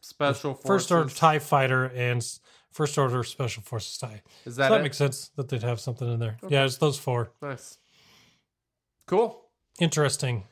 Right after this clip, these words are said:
Speaker 2: I'm looking forward to this. It'll be fun, I think.
Speaker 1: All right, so moving back to the podcast poll,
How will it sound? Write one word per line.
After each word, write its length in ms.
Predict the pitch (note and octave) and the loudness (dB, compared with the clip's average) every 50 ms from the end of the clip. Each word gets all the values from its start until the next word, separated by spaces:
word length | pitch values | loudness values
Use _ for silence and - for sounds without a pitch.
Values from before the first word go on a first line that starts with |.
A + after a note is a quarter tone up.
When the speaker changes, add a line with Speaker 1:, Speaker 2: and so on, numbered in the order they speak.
| _ _ - | _ _ 0
Speaker 2:
I'm 80 | D#3+ | 2
looking 200 | F3+ F#3 F3+ D#3+ | 2 2 0 2
forward 240 | D3 D#3 D3 C3+ B2+ | 2 4 4 4 2
to 40 | A#2 | 0
this. 220 | A#2 A2 - - | -2 -4 -2 -2
It'll 80 | D#3+ D3 | -2 0
be 120 | C#3+ C#3 | 0 -2
fun, 320 | A#2 - C3 A2+ G#2 G#2 - _ _ | -4 -4 -8 -8 -8 -12 -14 _ _
I 120 | - B2 A#2 | -8 -8 -8
think. 200 | - - G#2 _ _ _ _ _ _ _ _ _ _ _ _ _ _ _ | -8 -12 -20 _ _ _ _ _ _ _ _ _ _ _ _ _ _ _
Speaker 1:
All 100 | - G#3+ | 0 2
right, 260 | A#3+ G#3+ E3 - - - | 4 4 2 0 -6 -12
so 640 | - - - - A3 G#3+ G#3+ G#3 G3+ G3 G3+ G3+ - - | -14 -10 0 4 4 4 6 4 2 0 0 -2 -6 -8
moving 400 | F3 E3+ F#3+ A3+ A#3 C4 G#3+ F#3 | -6 -4 -4 -4 -4 -6 -4 0
back 300 | E3+ G3+ A3 G#3+ A3 - | 2 2 2 2 -2 -6
to 80 | - - | -8 -8
the 100 | E3+ D3+ | -8 -4
podcast 600 | - F#3 F3 D#3+ - F3 E3 G3 C3+ - - - | -2 0 0 0 0 0 0 0 -2 -4 -8 -16
poll, 800 | - - - G#3+ A#3+ A#3 F#3 D3+ D3 D3+ F3 F#3+ G#3 G#3 - | -12 -2 0 0 2 2 0 0 -2 -2 -4 -6 -8 -10 -14